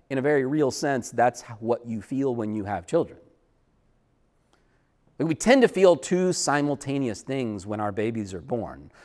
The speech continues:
One is incredible terror, that, like, the worst possible things could happen to them. Like, "Oh my goodness, look how fragile they are. Look how careful we have to be with them."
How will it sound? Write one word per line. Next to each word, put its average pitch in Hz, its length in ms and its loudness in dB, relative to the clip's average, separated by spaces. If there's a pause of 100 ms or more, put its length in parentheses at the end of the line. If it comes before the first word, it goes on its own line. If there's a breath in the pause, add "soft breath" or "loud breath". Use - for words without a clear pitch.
(180 soft breath)
One 170 340 8
is 160 260 4
incredible 160 500 -2
terror, 165 500 0
that, 127 240 4
like, 139 160 4
the 143 100 2
worst 190 380 8
possible 208 500 6
things 170 320 0
could 139 140 0
happen 135 320 4
to 117 100 -12
them. 87 380 -12 (240 soft breath)
Like, 160 180 6
"Oh 269 240 12
my 262 180 12
goodness, 240 380 10
look - 140 6
how 156 160 10
fragile 202 1120 8 (240 soft breath)
they 147 160 6
are. 147 200 12
Look 214 120 10
how 170 160 8
careful 247 600 6
we 214 140 -2
have 202 220 4
to 180 80 0
be 214 180 0
with 180 200 4
them." 123 280 2